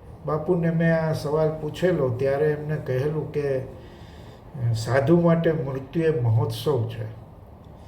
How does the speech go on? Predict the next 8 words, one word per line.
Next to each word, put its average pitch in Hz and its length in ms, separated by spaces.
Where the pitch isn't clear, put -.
અને 151 180
વૈષ્ણવ 123 540
સાધુ 139 400
કુળમાં 165 560
અમે 143 100
જન્મ્યા 127 560
છીએ, 120 220
માર્ગી 131 680